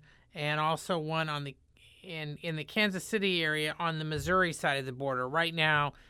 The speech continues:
that clinic is on the Kansas side of their border. So Onder has said,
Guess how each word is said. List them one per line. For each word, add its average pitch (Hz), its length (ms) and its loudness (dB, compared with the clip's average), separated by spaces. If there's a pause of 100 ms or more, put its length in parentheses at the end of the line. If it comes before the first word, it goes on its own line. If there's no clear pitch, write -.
(200)
that 151 240 4
clinic 156 440 -2
is 139 180 -2
on 143 180 0
the 135 100 -8
Kansas 254 520 0
side 135 340 -4
of 135 180 -8
their 131 140 -4
border. 123 420 -6 (380)
So 190 220 4
Onder 208 400 6
has 160 200 -2
said, 190 460 0